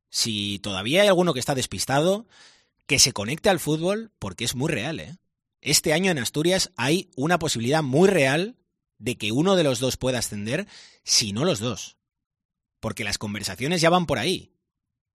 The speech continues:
De si son los mejores equipos en segunda división ahora mismo, de si se pueden ver en un playoff. Es lo que hay.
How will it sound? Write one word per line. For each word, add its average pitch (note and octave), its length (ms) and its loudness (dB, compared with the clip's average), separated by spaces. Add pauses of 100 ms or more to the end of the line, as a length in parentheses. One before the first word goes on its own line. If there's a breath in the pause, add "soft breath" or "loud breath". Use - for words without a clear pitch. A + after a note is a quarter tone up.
(120)
De G2+ 160 -8
si G2 100 -6
son C3 140 -2
los D3+ 140 0
mejores C#3+ 360 0
equipos B2+ 360 -4
en B2+ 80 -4
segunda A#2 300 -4
división A2+ 320 -4
ahora A#2+ 120 -4
mismo, G3 460 0 (280 loud breath)
de C#3 140 2
si C#3 140 2
se B2+ 100 0
pueden C3+ 320 2
ver C3 120 4
en A#2+ 120 -2
un A2+ 120 -4
playoff. F3 560 4 (1000 soft breath)
Es D3 140 2
lo F#3 100 4
que A#2+ 140 -2
hay. - 280 -4